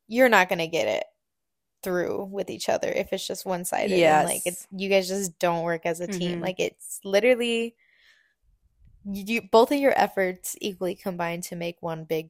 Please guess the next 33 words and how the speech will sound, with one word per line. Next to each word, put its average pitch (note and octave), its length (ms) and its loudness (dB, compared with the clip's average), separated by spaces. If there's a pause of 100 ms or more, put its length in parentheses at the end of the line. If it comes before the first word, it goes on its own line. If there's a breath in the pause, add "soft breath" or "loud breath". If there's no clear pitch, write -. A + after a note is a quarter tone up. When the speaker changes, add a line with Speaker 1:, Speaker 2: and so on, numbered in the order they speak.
Speaker 1:
perfect - 360 0
relationship - 500 -8
between F3 260 -4
the F3+ 60 -4
Speaker 2:
Yeah. E3+ 80 -6
Speaker 1:
two F3+ 100 -10
of - 80 -10
you. - 180 -10
That's F#3+ 200 -4
convenient A#3+ 560 -4
and F3+ 120 -8
that's F#3+ 200 -6
fun G3+ 420 -2
and F3 160 -8
that's, - 460 -4
you F#3 100 -10
know, F3 160 -10
like, E3+ 200 -10 (300)
you F#3+ 160 -14
can F#3+ 140 -12
go F#3 160 4
to F#3 80 2
that G#3 180 -2
person, F#3+ 320 -10
obviously. F3+ 360 -12
Like, G#2 160 -4 (360 loud breath)
besides C4 520 2
being G#3+ 320 -2
really F#3 260 0
close - 300 -6
to G3+ 80 -10
somebody, G#3 580 -2
like, F#3+ 160 -4